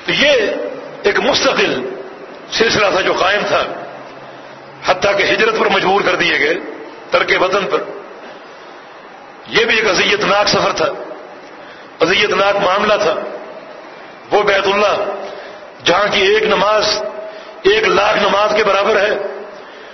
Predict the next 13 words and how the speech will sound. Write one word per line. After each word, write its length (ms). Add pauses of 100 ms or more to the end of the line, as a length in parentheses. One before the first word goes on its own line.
(400)
اس 160
بیت 260
اللہ 280
کو 100
چھوڑنے 380
پر 100
مجبور 340
کر 140
دیا 220
گیا۔ 180 (2250)
مدینے 360
پہنچ 260
گئے 260